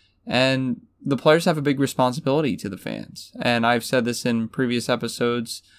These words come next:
uh, if not the last episode, that, uh, the players should be held accountable, uh, for baseball and its entertainment, and the fans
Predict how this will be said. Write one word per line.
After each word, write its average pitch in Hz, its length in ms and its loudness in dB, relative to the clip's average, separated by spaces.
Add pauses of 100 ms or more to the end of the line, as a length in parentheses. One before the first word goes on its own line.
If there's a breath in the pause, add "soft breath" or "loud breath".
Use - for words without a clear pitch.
(240 soft breath)
uh, 113 200 2
if 127 140 -2
not 127 180 0
the 113 60 -2
last 123 280 0
episode, 107 540 -4
that, 110 200 0 (420 soft breath)
uh, 120 180 4
the 117 80 0
players 131 640 2 (100)
should 139 240 2
be 131 100 2
held 127 220 0
accountable, 123 800 0 (360 soft breath)
uh, 110 380 4 (440)
for 135 220 4
baseball 123 640 2
and 117 360 0
its 117 180 -4
entertainment, 127 580 0
and 117 280 0
the 113 60 0
fans 123 580 -2